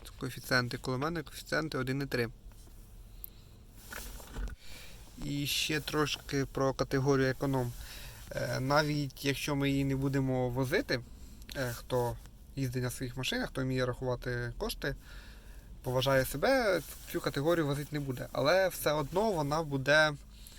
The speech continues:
негативно впливати на наш заробіток по одній простій причині. Тому що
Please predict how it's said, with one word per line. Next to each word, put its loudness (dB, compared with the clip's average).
негативно 2
впливати 2
на 0
наш 2
заробіток 0
по 2
одній 0
простій -6
причині. -2
Тому -2
що 0